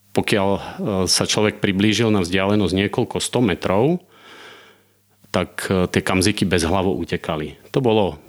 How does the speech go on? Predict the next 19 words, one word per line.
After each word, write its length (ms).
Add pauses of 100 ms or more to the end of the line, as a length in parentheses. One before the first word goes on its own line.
(120)
pred 300
začiatkom 580
projektu. 480
E, 40 (600)
počas 400
projektu 480
vlastne 480
každá 320
tá 160
črieda, 680 (580)
ehm, 760 (800)
dostala 800
akoby 340
tých 220
dvoch 240
rangerov, 720
dobrovoľných 640
strážcov, 800 (760)
ktorí 640